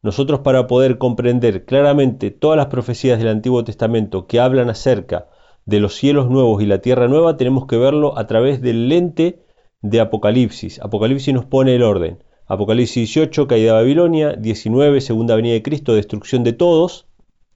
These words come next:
de todos los impíos. Y como es segunda venida de Cristo, también es el arrebatamiento de la iglesia,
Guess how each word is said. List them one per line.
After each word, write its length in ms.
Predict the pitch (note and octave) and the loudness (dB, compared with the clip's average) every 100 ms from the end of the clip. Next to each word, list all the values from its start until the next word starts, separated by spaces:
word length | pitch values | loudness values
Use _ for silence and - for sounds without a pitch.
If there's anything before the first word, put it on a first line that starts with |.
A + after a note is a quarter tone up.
| _ - | _ -6
de 120 | G#2+ | -4
todos 180 | C3 C3+ | 2 2
los 180 | B2 C3 | 2 0
impíos. 540 | A#2 F3 D#3+ D3 D3 - _ _ _ | -4 0 2 2 -2 -20 _ _ _
Y 80 | A2 | -4
como 220 | G#2+ C3 | 0 2
es 60 | C#3+ | 2
segunda 280 | C#3+ D3 C#3 | 2 4 4
venida 200 | C#3+ C#3 | 4 2
de 100 | C3+ | 0
Cristo, 280 | C#3+ D3 | -4 -6
también 380 | C3+ A#2+ B2 C3 | -2 0 2 2
es 240 | C3+ - - | 0 -4 -4
el 180 | A2 A2 | 0 2
arrebatamiento 720 | G#2+ A2 G#2+ A2 C3+ F3 D#3+ | 2 2 2 0 0 0 2
de 60 | B2 | 2
la 80 | G#2+ | 2
iglesia, 640 | G#2 G#2 G2+ A#2+ C3+ | 2 0 0 -2 -2